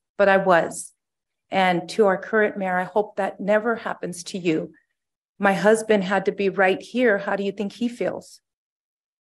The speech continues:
He knows he's a, he's a gentleman. He knows what I've been through here. I've been bullied. I've been assaulted,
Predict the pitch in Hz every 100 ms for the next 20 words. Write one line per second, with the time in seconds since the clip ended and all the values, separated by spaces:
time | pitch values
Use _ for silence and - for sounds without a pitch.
0 | _ _ _ _ 196 196 202 202 - -
1 | 190 170 202 - 185 196 190 196 220 214
2 | 170 185 - _ _ 190 175 190 196 190
3 | - - - _ _ 196 185 180 180 190
4 | 196 - 180 170 170 - - _ _ _
5 | _ _ 180 196 247 254 247 185 175 180
6 | - _ _ _ - 185 226 220 220 -
7 | 202 196 165 170 185 208